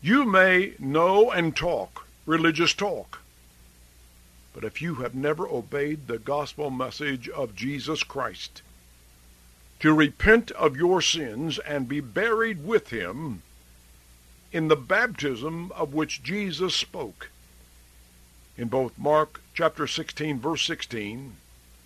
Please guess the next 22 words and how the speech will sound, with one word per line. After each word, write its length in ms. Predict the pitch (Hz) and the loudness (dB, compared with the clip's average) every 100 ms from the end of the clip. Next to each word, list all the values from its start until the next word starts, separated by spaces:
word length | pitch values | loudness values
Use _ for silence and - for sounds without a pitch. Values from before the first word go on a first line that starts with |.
| - _ _ _ - _ - | -20 _ _ _ -20 _ -4
and 140 | 123 | 0
Matthew 380 | 131 143 143 147 | 2 2 0 -2
chapter 360 | - 151 - | 0 0 0
twenty-eight, 680 | 151 143 165 185 196 151 113 | -6 -2 -2 -2 -6 -8 -10
verses 420 | - 143 - 113 | -10 -10 -8 -8
nineteen 640 | 127 131 147 - 139 131 147 | -6 -6 -6 -8 -6 -6 -6
and 160 | 135 120 | -10 -10
twenty. 380 | 117 90 82 - - _ - _ _ _ - _ _ _ _ _ - _ - _ - | -10 -12 -14 -18 -20 _ -20 _ _ _ -20 _ _ _ _ _ -20 _ -20 _ 2
It 220 | 175 220 | 6 6
would 340 | 208 170 151 147 - - - | 4 2 2 -2 -14 -20 -6
have 240 | 151 160 | -2 0
been 240 | 170 151 156 | 4 2 2
much 460 | 170 202 247 160 151 | 2 4 4 0 2
better 300 | 208 208 202 | 6 10 10
for 220 | - 151 | 8 2
you 480 | 123 143 98 76 67 - - _ - - - _ - _ - _ - _ - | 4 0 0 -4 -14 -20 -20 _ -20 -20 -20 _ -20 _ -20 _ -20 _ -20
had 180 | 76 117 | -10 -6
you 100 | 117 | -2
never 340 | 131 120 127 | 0 0 -2
heard 360 | - 151 107 95 | -2 -2 -2 -2
the 100 | 113 | -4
preaching 640 | - 151 - 85 73 76 | -4 -8 -6 -10 -14 -20